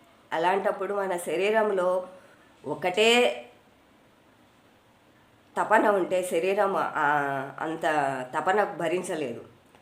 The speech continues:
కాబట్టి ఎండాకాలం పూర్తి అయ్యేంత వరకు ఈ తపన, బాధ, కోపాలు, తాపాలు ఇవన్నీ సహజమే. కాబట్టి ఎండాకాలాన్ని ఎరా-, ఎలా భరిస్తారో, ఎలా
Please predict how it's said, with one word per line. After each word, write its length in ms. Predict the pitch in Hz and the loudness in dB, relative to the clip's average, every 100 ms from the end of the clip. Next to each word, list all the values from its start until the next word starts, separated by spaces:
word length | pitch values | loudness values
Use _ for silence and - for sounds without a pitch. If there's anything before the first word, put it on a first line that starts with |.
| _ - | _ -16
కాబట్టి 400 | 156 147 - 202 - - - _ 165 | -10 -8 -10 -14 -20 -20 -20 _ -8
ఎండాకాలం 540 | 165 202 202 196 185 180 | -2 0 2 0 -2 -6
పూర్తి 240 | 175 170 175 | -8 -6 0
అయ్యేంత 340 | 175 170 165 | 0 0 0
వరకు 340 | 156 147 - 170 | 2 0 -2 -6
ఈ 160 | 160 | -6
తపన, 540 | 160 165 165 165 151 - - - _ - | -4 -4 -2 -2 -4 -6 -14 -20 _ -14
బాధ, 420 | 147 160 165 160 160 160 - | 0 6 6 6 2 -2 -4
కోపాలు, 480 | 175 180 180 165 165 | 0 2 2 2 0
తాపాలు 600 | 165 180 170 165 160 160 - - - _ _ _ _ - _ _ _ _ | 0 2 2 2 0 -2 -8 -18 -20 _ _ _ _ -20 _ _ _ _
ఇవన్నీ 920 | - 170 170 170 190 208 175 175 - - - _ _ _ _ - - | -4 0 0 0 2 4 2 0 -4 -14 -20 _ _ _ _ -20 -8
సహజమే. 580 | 156 160 170 185 165 302 - - - | -2 0 0 0 -2 -4 -8 -18 -4
కాబట్టి 380 | 170 170 170 180 | 0 0 -2 -2
ఎండాకాలాన్ని 960 | 175 165 175 180 180 175 170 170 165 - | -2 0 0 2 0 0 0 -2 -4 -4
ఎరా-, 520 | 160 151 175 160 - | -2 2 4 2 0
ఎలా 180 | 160 170 | 0 2
భరిస్తారో, 640 | 170 170 165 - 165 151 165 - - - - - | 2 0 -2 -6 -4 -4 -6 -10 -20 -20 -20 -8
ఎలా 480 | 156 165 170 151 - | 0 4 4 4 -4